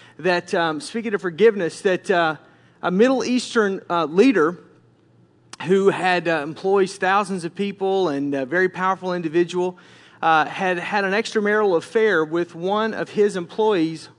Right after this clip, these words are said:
wives. And in the, in, in the event of the affair, they actually, uh, had a child, uh, and conceived a child. And according to the law, the Middle Eastern law, they were not allowed to divorce.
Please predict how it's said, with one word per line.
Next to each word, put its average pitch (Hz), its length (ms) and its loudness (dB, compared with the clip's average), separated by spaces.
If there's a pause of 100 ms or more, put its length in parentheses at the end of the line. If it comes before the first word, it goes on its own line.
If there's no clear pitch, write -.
(180)
wives. 165 600 -2 (680)
And 185 300 -2
in 233 440 2
the, 208 440 2
in, 196 240 -4
in 196 180 -2
the 185 120 0
event 214 240 2
of 208 80 2
the 185 100 2
affair, 170 500 2
they 160 300 -2
actually, 175 640 -6
uh, 156 220 -4
had 165 180 -4
a 143 60 -6
child, 170 580 -2 (260)
uh, 139 440 -4
and 139 100 -12
conceived 170 300 -8
a 143 40 -16
child. 156 520 -2 (500)
And 175 400 -2
according 247 540 0
to 214 400 -2
the 170 180 -2
law, 190 320 2
the 156 60 -6
Middle 185 240 0
Eastern 185 260 -4
law, 160 320 0
they 156 140 0
were 151 120 -4
not 160 200 -2
allowed 156 340 -2
to 143 180 -6
divorce. 139 680 0